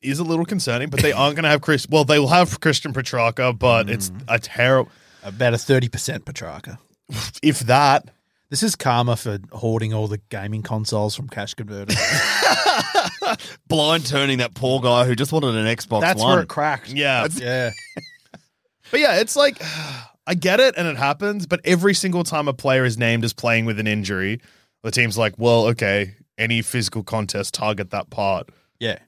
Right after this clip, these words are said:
Speaker 1: Because
Speaker 2: Oh, look
Speaker 1: like
Speaker 2: what happened with Dusty. He was shit.
Speaker 1: Yeah.
Speaker 3: Mm.
Speaker 2: Absolutely
Speaker 3: It's a,
Speaker 2: shit.
Speaker 3: and, and to be,
Speaker 2: And
Speaker 3: and to be
Speaker 2: Corn-,
Speaker 3: fair,
Speaker 2: Kane Corns brought this up. He was like, as soon as I heard Dimmer say he's gonna be playing at eighty percent,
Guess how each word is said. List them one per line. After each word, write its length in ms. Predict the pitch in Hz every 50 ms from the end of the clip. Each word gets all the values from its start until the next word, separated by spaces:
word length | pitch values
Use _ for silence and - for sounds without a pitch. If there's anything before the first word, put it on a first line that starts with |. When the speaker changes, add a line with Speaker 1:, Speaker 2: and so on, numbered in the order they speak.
| _ _ _
Speaker 1:
Because 320 | - 123 117 104 - - -
Speaker 2:
Oh, 60 | 175
look 80 | 170 -
Speaker 1:
like 60 | 202
Speaker 2:
what 100 | 226 214
happened 200 | 208 196 208 202
with 100 | 180 139 110
Dusty. 340 | 117 131 185 - - - -
He 120 | 120 147
was 120 | 131 - -
shit. 360 | - - - 110 127 - - _ _ _
Speaker 1:
Yeah. 300 | - 143 160 147 110 85 - _ -
Speaker 3:
Mm. 200 | 107 131 120 101 - _ _ _ _ _ _
Speaker 2:
Absolutely 340 | 135 - - - - 113 160 151
Speaker 3:
It's 60 | 120
a, 20 |
Speaker 2:
shit. 220 | - - - - -
Speaker 3:
and, 200 | 151 165 175 170
and 300 | - 165 165 156 147 - -
to 100 | - 156
be, 60 | 147
Speaker 2:
And 140 | 156 165 156 151 - -
Speaker 3:
and 80 | 165 175
to 40 | 175
be 60 | 180
Speaker 2:
Corn-, 120 | 165 185
Speaker 3:
fair, 140 | 196 196 190 175
Speaker 2:
Kane 120 | 180 175
Corns 300 | - 165 147 151 143 131
brought 200 | - 120 110 -
this 140 | 107 - -
up. 160 | 104 107 -
He 80 | 120 113
was 140 | 107 104
like, 200 | 107 98 101 101 -
as 60 | - -
soon 100 | 131 143
as 80 | 156
I 60 | 170 131
heard 180 | 127 120 110
Dimmer 200 | 98 120 117 113 113
say 220 | - 120 107 104
he's 120 | 107 104 104
gonna 160 | 117 110 104
be 100 | 98 107
playing 400 | - - - - 117 107 107 104
at 80 | 110 -
eighty 260 | 113 107 110 101 98
percent, 420 | - - - - 113 110 104 90